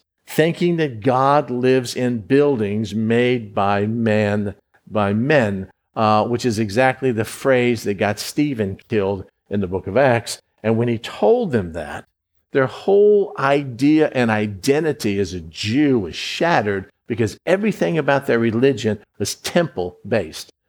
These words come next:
My sins could not be atoned for except on the Day of Atonement, or by me bringing a sacrifice to some priest and some priest carrying on some ritual and blood being spilled.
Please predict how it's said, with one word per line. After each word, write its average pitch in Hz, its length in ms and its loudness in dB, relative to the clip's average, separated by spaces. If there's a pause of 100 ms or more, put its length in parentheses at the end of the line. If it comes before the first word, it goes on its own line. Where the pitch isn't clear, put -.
(100)
My 127 140 0
sins 190 600 0
could 123 220 -2
not 151 280 0
be 165 120 0
atoned 185 560 0
for 110 340 0 (160)
except - 480 -2
on 156 140 0
the 147 100 0
Day 135 200 4
of 131 100 0
Atonement, 165 560 0 (180)
or 120 100 2
by 131 240 2
me 151 200 2
bringing 151 340 -2
a 127 60 -2
sacrifice 127 840 0
to 131 100 -2
some 113 260 -2
priest 180 560 0 (160)
and 127 120 -2
some 120 180 0
priest - 380 -2
carrying 147 420 2
on 135 200 2
some 113 300 -2
ritual 143 560 2 (180)
and 107 180 -2
blood 156 360 2
being 143 260 0
spilled. 131 560 0